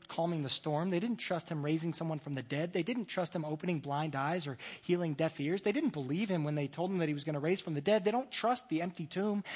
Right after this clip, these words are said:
They don't trust the testimony of angels.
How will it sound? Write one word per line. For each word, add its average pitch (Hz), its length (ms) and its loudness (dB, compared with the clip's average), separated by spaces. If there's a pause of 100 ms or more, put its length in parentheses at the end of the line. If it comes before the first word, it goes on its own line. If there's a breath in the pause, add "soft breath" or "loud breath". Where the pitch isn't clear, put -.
They 196 80 10
don't 247 160 2
trust 247 300 4
the 196 60 2
testimony 247 520 6
of 226 240 8
angels. 202 720 0